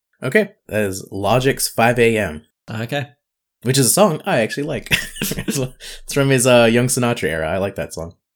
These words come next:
Speaker 1: But you can do that thing that a lot of people do on Rate the Bars where they're like, "You know, I don't know how this sounds over the beat. I don't know, like, what, you know, the delivery's like, but for me, just rating the bars, this is a, you know," you can be an old head about it if you want.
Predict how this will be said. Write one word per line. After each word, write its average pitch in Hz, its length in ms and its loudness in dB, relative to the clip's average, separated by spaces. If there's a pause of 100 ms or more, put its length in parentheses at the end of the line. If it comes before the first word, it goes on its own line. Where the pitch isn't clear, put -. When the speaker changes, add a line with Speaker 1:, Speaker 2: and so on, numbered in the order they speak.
(140)
Speaker 1:
But 156 160 2
you 131 80 0
can 175 200 2
do 156 100 2
that - 180 4
thing 123 140 0
that 107 80 0
a - 20 0
lot 101 140 0
of 98 40 -6
people 95 180 -6
do 98 140 -6
on 90 120 -4
Rate 87 140 -4
the 85 60 -14
Bars 82 240 -6
where 85 60 -6
they're 85 100 -8
like, 82 180 -6
"You 110 120 0
know, 117 340 2
I 113 60 -2
don't 113 100 2
know 110 120 0
how 107 100 -2
this 95 160 -2
sounds 98 260 -4
over 90 140 -6
the 92 80 -6
beat. 120 440 0
I 92 80 -2
don't 92 140 -6
know, 90 140 -2
like, 85 200 -4
what, 98 140 -12
you 78 60 -12
know, 85 100 -8
the 82 100 -10
delivery's 120 600 0
like, 101 360 -2
but 78 360 -6
for 104 100 -2
me, 131 160 4
just 131 220 0
rating 110 180 2
the 104 60 0
bars, 82 400 -6
this 85 160 -8
is 82 120 -10
a, 80 160 -10
you 85 100 -14
know," 73 140 -12 (360)
you 117 80 -2
can 123 80 0
be 131 80 4
an 113 80 2
old 110 140 2
head 95 120 -4
about 80 240 -6
it 78 80 -8
if - 80 -14
you 85 80 -10
want. 73 180 -12